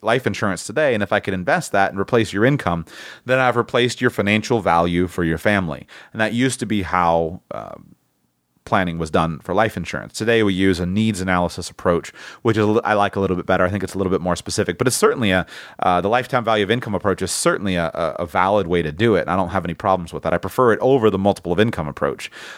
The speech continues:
uh, which is the way that you hear much bandied about, which is buy ten times your income or fifteen time, fifteen times your income or eight times your income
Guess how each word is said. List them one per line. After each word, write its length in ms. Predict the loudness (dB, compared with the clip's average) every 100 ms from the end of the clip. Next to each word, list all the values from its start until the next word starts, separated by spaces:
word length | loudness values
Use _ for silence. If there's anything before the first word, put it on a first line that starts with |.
| -6
uh, 160 | 0 2
which 160 | 2
is 80 | 0
the 120 | 0
way 220 | 2 4 4
that 140 | 2
you 120 | -2
hear 280 | 0 2 2
much 300 | 2 0 0
bandied 340 | -2 -2 -4 -4
about, 360 | 0 2 0
which 160 | -4 -8
is 120 | -2
buy 180 | 0 0
ten 240 | 0 -4
times 320 | -2 -2 -2
your 140 | -2 -2
income 420 | -2 -2 -2 -2
or 120 | -4
fifteen 420 | -2 -2 -2 -6
time, 260 | -4 -4 -4
fifteen 380 | -4 -6 -6 -8
times 300 | -2 -4 -2
your 100 | -6
income 340 | -6 -4 -4
or 40 | -2
eight 180 | -4 -4
times 280 | -4 -4 -2
your 80 | -2
income 340 | -2 -2 -4